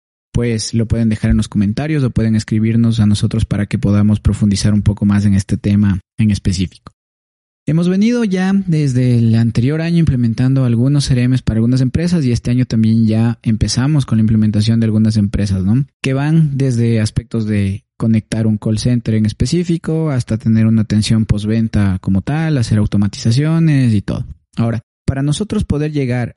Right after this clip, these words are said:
a una implementación adecuada para una empresa, para una marca o un negocio, existen diferentes aspectos que nosotros debemos considerar y los vamos a dividir de diferente manera. La fuente,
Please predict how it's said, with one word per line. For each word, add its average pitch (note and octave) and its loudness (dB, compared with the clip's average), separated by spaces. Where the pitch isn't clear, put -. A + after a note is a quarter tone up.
a A2+ -2
una B2+ 2
implementación A#2 0
adecuada A#2 -4
para G#2+ -4
una A2+ 2
empresa, A2+ -2
para G#2+ 0
una G#2+ 2
marca A2 0
o G#2+ 2
un A#2+ 2
negocio, C#3 -2
existen C#3+ 0
diferentes B2 2
aspectos A2 -4
que A#2 -4
nosotros A2 0
debemos G#2+ 2
considerar F#2+ -2
y C3+ 0
los B2 0
vamos B2+ 2
a A#2+ 0
dividir B2 0
de A#2 0
diferente A2+ 0
manera. F2+ -2
La A2+ 0
fuente, G3 -2